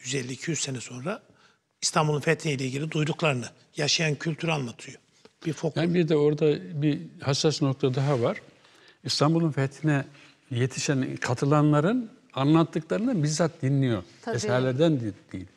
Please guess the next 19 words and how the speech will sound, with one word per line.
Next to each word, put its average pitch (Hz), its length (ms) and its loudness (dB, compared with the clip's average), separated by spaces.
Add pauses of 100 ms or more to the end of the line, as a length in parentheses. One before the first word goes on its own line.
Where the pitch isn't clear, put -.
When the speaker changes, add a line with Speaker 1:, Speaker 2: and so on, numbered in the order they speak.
(140)
Speaker 2:
Bizzat 151 260 2
Speaker 3:
Tabii. 196 140 -2
Speaker 2:
dinlediği 143 360 4
insanlar 143 400 2
var. 117 120 0
Mesela 120 340 -2
Speaker 3:
Ne 117 60 -4
büyük 202 140 -2
Speaker 2:
Kanuni'nin, 139 400 2
Speaker 3:
ayrıcalık. 165 320 -6 (500)
Speaker 2:
e, 135 160 -2
Sıketvar'dan 139 680 4
sonra, 131 420 2 (540)
e, 147 60 -14 (580)
iç - 140 -4
organlarının 123 580 0
bo-, 135 200 -6
boşaltılıp 120 600 -4
orada 120 340 -2